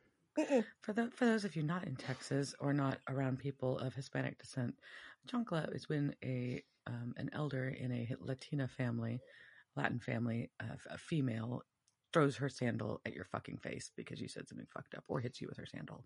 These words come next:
Speaker 1: Or hits you, like, actually, I have seen
Speaker 2: Sometimes it's
Speaker 1: women
Speaker 2: a
Speaker 1: just
Speaker 2: slap.
Speaker 1: take off the shoe
Speaker 2: Shoe and
Speaker 1: and
Speaker 2: slap
Speaker 1: just
Speaker 2: them with it.
Speaker 1: repeatedly beat somebody
Speaker 2: Mm-hmm.
Speaker 1: with their chancla. That's just what you, that's
Speaker 2: That's, that's a thing.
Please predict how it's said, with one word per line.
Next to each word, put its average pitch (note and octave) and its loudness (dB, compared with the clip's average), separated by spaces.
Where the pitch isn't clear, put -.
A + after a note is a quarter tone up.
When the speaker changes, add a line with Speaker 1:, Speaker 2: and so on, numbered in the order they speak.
Speaker 1:
Or G4+ 4
hits A4+ 4
you, D4+ 8
like, D4 4
actually, B3+ 10
I A3+ 12
have C4 12
seen - 8
Speaker 2:
Sometimes A#3 12
it's A#3+ 8
Speaker 1:
women B3+ 12
Speaker 2:
a - 8
Speaker 1:
just B3+ 12
Speaker 2:
slap. F3+ 12
Speaker 1:
take C4 12
off C4 12
the A3+ 10
shoe A3+ 8
Speaker 2:
Shoe A#3 6
and C4 12
Speaker 1:
and D4 12
Speaker 2:
slap D4 12
Speaker 1:
just - 12
Speaker 2:
them D#4 12
with C4+ 12
it. - 6
Speaker 1:
repeatedly D4+ 12
beat C4 4
somebody A#3+ 12
Speaker 2:
Mm-hmm. G#3 4
Speaker 1:
with A3 10
their C#4 12
chancla. D#4 8
That's F#3+ 4
just C4 4
what C4+ 4
you, D4 0
that's - 2
Speaker 2:
That's, D#3+ -8
that's - 0
a - -2
thing. - 2